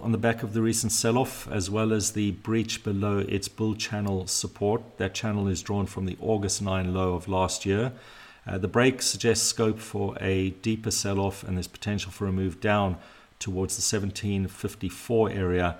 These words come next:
which are lows relating to mid-December of last year. No change in the oil markets. Both Brent and W T I remain bullish. The focus in Brent is on a climb next to ninety dollars and sixty-nine cents. That's a Fibonacci projection level.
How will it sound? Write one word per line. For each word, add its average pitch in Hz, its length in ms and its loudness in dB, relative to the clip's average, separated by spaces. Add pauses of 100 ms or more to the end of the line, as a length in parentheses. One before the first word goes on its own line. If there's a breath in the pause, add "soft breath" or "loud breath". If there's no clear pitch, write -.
(320 loud breath)
which 98 400 -2
are 92 160 0
lows 92 600 0
relating 87 640 -2
to 90 380 -4
mid-December 87 720 -2
of 82 100 -8
last 82 360 -2
year. 85 300 4 (720 loud breath)
No 127 140 8
change 143 540 4
in 120 200 4
the 113 140 4
oil 120 220 4
markets. 117 480 6
Both 113 220 4
Brent 117 180 4
and 123 100 2
W 113 280 4
T 117 280 2
I 110 140 6
remain 104 380 4
bullish. 110 520 2
The - 80 -8
focus 110 560 2
in 104 380 2
Brent 101 420 0
is 98 520 4
on 98 220 0
a 92 60 0
climb 104 420 2
next 101 400 0 (120)
to 101 200 0
ninety 101 320 2
dollars 95 360 0
and 95 100 -2
sixty-nine 90 540 -2
cents. 113 320 -2
That's - 200 -4
a - 40 -8
Fibonacci 92 520 -2
projection 95 480 -2
level. 101 380 2